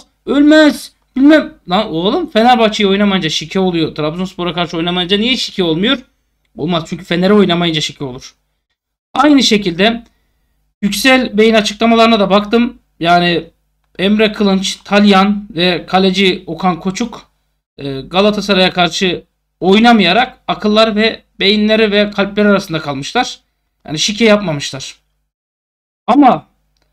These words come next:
aynı, e, futbolcular mesela Fenerbahçe'ye karşı bunu yapsalardı bunun adı şike olurdu.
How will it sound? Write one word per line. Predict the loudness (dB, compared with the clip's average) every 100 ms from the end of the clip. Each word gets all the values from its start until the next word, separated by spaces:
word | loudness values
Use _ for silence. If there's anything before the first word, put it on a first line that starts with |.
| _ _ _ -8
aynı, | 0 6 6 6 2 -4
e, | -6 -4 -4
futbolcular | -8 -2 0 0 2 2
mesela | 2 0 2
Fenerbahçe'ye | 4 2 2 2 0
karşı | 0 -2 -2
bunu | -2
yapsalardı | 2 0 2 0 0
bunun | 0 0
adı | 0
şike | -2 -2 0
olurdu. | 0 -2 -8 -14